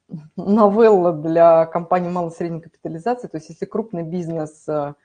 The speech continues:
э, как-то так или иначе, э, с-, сталкивался с фондами, с фондовым рынком, с привлечением, э, средств, э, в рамках, м, размещения корпоративных облигаций или даже I P O,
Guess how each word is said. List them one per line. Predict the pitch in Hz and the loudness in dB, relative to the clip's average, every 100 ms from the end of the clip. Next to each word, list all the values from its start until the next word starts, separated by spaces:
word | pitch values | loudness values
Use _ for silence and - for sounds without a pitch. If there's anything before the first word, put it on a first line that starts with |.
| _ _ _ _ | _ _ _ _
э, | - - - - - | -12 -10 -10 -12 -4
как-то | 190 190 170 165 | -4 -2 -2 0
так | 180 180 | -2 -4
или | 170 170 | -6 -4
иначе, | 175 170 - 156 | -6 -6 -8 -4
э, | 151 - - 147 | -4 -4 -8 -10
с-, | - _ | -14 _
сталкивался | - 240 262 196 175 - 160 | 0 2 2 -2 -4 -6 -10
с | - | -8
фондами, | 185 175 160 151 151 | -6 -4 -6 -8 -10
с | - - | -12 -8
фондовым | 185 156 160 170 | -6 -6 -8 -6
рынком, | 254 247 151 | -6 -8 -12
с | |
привлечением, | _ 156 160 160 220 226 190 160 - _ _ _ _ _ | _ -12 -12 -10 -6 -4 -4 -8 -16 _ _ _ _ _
э, | - 156 - 147 | -14 -12 -12 -12
средств, | - 180 165 _ _ | -4 -4 -4 _ _
э, | |
в | 147 139 - _ - - 156 | -8 -6 -10 _ -20 -14 -2
рамках, | 175 170 160 - - | 0 0 -4 -12 -10
м, | 143 143 - _ _ _ _ _ _ - | -8 -8 -12 _ _ _ _ _ _ -12
размещения | 160 156 147 170 160 | -8 -8 -8 -8 -6
корпоративных | 156 170 170 233 226 | -6 -6 -6 -6 -6
облигаций | 170 151 151 160 - 151 147 | -6 -6 -2 -2 -2 -8 -8
или | 151 147 | -8 -8
даже | 151 147 | -8 -8
I | 156 151 | -8 -8
P | 180 | -4
O, | 196 254 262 | -2 0 -2